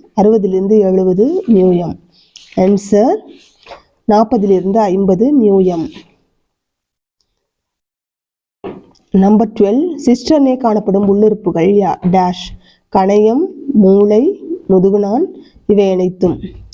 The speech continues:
ஆன்சர், இவை அனைத்தும். தேர்டீன்த்,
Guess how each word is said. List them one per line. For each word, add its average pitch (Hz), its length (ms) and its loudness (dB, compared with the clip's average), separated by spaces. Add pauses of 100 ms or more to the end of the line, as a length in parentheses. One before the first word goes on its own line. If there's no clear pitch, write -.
ஆன்சர், 190 580 0 (1000)
இவை 196 200 2
அனைத்தும். 180 560 -2 (2500)
தேர்டீன்த், 214 680 0